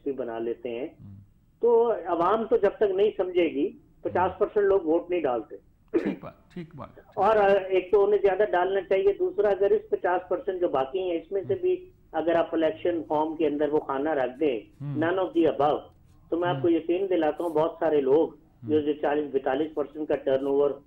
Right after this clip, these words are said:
Speaker 1: हुआ है,
Speaker 2: हम्म।
Speaker 1: इसमें से बीस फीसद लोग कहते हैं none of the above, इनमें से कोई भी हमें पसंद नहीं।
Speaker 2: ठीक बात।
Speaker 1: पीछे के रह गया बीस परसेंट,
Speaker 2: हम्म।
Speaker 1: तो बीस परसेंट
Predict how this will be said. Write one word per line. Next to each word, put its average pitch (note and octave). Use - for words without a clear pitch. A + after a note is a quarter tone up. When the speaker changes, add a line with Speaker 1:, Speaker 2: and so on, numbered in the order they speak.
Speaker 1:
हुआ D#3
है, A#2
Speaker 2:
हम्म। A2
Speaker 1:
इसमें F#3
से F#3+
बीस F3
फीसद F3
लोग E3
कहते F#3
हैं G#3+
none B3
of -
the E3
above, A#2+
इनमें E3
से F3+
कोई G3+
भी G#3
हमें E3
पसंद C3
नहीं। G#2+
Speaker 2:
ठीक -
बात। A#2
Speaker 1:
पीछे F#3+
के F#3
रह E3
गया D3+
बीस F3
परसेंट, C4
Speaker 2:
हम्म। G#2+
Speaker 1:
तो -
बीस F#3
परसेंट G3